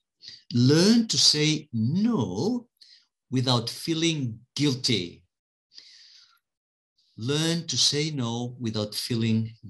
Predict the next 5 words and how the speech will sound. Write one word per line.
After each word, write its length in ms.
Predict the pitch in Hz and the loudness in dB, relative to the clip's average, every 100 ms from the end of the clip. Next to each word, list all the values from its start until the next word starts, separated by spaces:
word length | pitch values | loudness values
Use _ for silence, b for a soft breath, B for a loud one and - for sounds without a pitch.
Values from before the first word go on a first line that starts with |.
| 95 | -10
gu-, 340 | 107 101 104 - | -4 -4 -4 -6
guilty. 640 | 123 123 117 - 92 90 - _ _ - | 0 0 0 -4 -4 -10 -16 _ _ -4
Learning 640 | 120 160 190 202 220 214 - | 2 4 6 6 6 4 -2
to 120 | 147 | -4
refuse 960 | 113 110 - - 135 143 170 - - | 0 -2 -2 -2 -2 -2 0 0 0